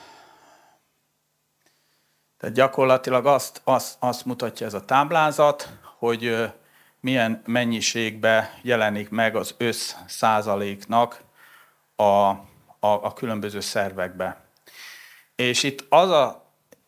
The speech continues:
nem túl biztató, hogyha, és akkor emlékszem, egy kutatótársam átjött, és mind-, nekem mindig ez volt a kérdésem, hogy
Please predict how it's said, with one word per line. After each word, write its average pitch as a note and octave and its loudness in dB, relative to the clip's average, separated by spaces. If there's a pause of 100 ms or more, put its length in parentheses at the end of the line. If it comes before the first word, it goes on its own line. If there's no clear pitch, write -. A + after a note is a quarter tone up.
(380)
nem B2 -2
túl B2+ -8
biztató, B2+ -4 (400)
hogyha, A2+ 0 (460)
és B2 -4
akkor C3+ -2
emlékszem, D#3 -2
egy A#2+ -6 (340)
kutatótársam A2+ -4
átjött, B2+ -4
és A2 -10
mind-, D#3 -6
nekem D3 -2
mindig D#3+ -2
ez B2 2
volt A#2 -6
a G#2 -6
kérdésem, A#2 -6
hogy A2+ -8